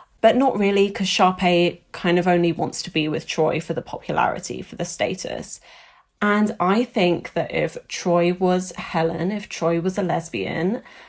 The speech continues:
again, it would hit different. It would be this, like, dyke drama situation rather than, oh, why does Sharpay wanna, wanna chase Troy? Like, she's clearly not really interested.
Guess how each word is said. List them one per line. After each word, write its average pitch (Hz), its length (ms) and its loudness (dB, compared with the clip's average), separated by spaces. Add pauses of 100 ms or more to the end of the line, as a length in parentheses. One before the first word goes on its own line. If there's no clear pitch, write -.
(180)
again, 214 460 4
it 196 140 0
would 226 140 0
hit - 300 -6
different. - 560 -6
It 196 160 0
would 208 160 -2
be 208 160 0
this, 208 280 -4
like, 196 340 -2 (160)
dyke 196 320 2
drama 175 460 2
situation 110 880 -6
rather - 280 0
than, - 420 -4 (220)
oh, 165 200 6
why 160 260 2
does 180 140 -4
Sharpay 165 600 2
wanna, 143 520 -2
wanna - 240 -4
chase - 560 -6
Troy? - 520 2
Like, - 300 -6 (260)
she's 180 240 0
clearly 185 360 2
not 147 220 0
really - 200 -2
interested. - 800 -6